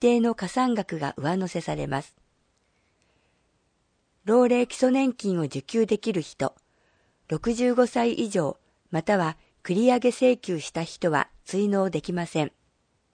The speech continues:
消費生活相談。電話が使えなくなるは嘘電話詐欺。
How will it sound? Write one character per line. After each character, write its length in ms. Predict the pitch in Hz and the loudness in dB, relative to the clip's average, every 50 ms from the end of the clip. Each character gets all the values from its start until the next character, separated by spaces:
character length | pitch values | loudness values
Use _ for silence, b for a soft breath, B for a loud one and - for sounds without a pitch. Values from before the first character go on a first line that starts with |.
| _ _ _ _ _ _ _ _ _ _ _ _ _ _ _ _ _ _ _ _ _ _ _ _ _ _ _ _ _ _ _ _ _ _ _ _ | _ _ _ _ _ _ _ _ _ _ _ _ _ _ _ _ _ _ _ _ _ _ _ _ _ _ _ _ _ _ _ _ _ _ _ _
消 280 | - - - 262 277 262 | -6 0 2 2 2 2
費 140 | - 262 | 0 -6
生 240 | 247 - 269 262 254 | -4 0 0 0 0
活 280 | 262 262 262 - - 226 | 0 -2 -4 -4 -8 -6
相 240 | - 254 247 220 170 | -2 -2 -2 -2 -4
談。 220 | 151 143 - - _ _ _ _ _ _ _ _ _ _ _ _ _ _ _ _ _ _ _ _ _ _ _ _ _ 180 | -6 -10 -12 -16 _ _ _ _ _ _ _ _ _ _ _ _ _ _ _ _ _ _ _ _ _ _ _ _ _ -4
電 220 | 202 240 269 262 | -2 -2 0 2
話 120 | 254 254 | 2 2
が 160 | 247 254 262 254 | 2 2 0 -2
使 280 | - - - - 247 | -4 -8 -4 -2 -2
え 80 | 262 254 | 0 0
な 140 | 254 247 247 | 0 -2 -2
く 140 | - 254 | -2 0
な 100 | 240 247 | 0 0
る 140 | 233 214 175 | 0 0 -2
は 180 | 160 151 - - _ _ _ - | -2 -4 -4 -6 _ _ _ -18
嘘 260 | - - - 240 233 | -8 -2 0 0 2
電 240 | 214 233 240 240 233 | 2 2 2 0 -2
話 80 | 226 | -2
詐 200 | 208 - 214 196 | -4 -4 -6 -8
欺。 160 | 165 - - | -8 -8 -12